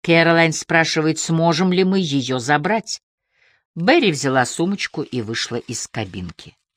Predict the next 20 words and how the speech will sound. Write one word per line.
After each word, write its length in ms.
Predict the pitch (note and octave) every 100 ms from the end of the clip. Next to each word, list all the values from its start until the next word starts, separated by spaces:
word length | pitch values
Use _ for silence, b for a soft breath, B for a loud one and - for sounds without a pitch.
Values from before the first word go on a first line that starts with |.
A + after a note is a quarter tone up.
| _ _ _ _ _ _ _ _ _
«Меня 340 | - F#3 F#3+ F#3+
можешь 340 | G3 F#3+ F3
высадить 480 | G3 B3+ F#3+ D#3 D3
около 240 | F3 G3
больницы», — 480 | F#3 F#3 D#3+ C3+ -
сказала 460 | B2 - B2+ C3 B2
она. 180 | B2 A#2
«Неправильный 760 | A#2+ F3+ - D3+ C#3+ D3 D3 C#3
ответ. 360 | - C#3+ C3
Я 200 | C3 D#3+
везу 260 | A3 D#3+ C3+
тебя 280 | - A#2+ A#2
домой. 500 | D3 F3 C3 B2+ - _ _ -
И 120 | D#3+
не 100 | A#3
спорить», — 580 | - - C#3+ C#3+ - - _ _ _ _ _ _ _ _
довольно 440 | - C#3 C3+ C3 C3+
резко 340 | C3 - -
отрезал 420 | B2 B2+ A#2+ B2+
Додж. 420 | A#2+ A#2+ - -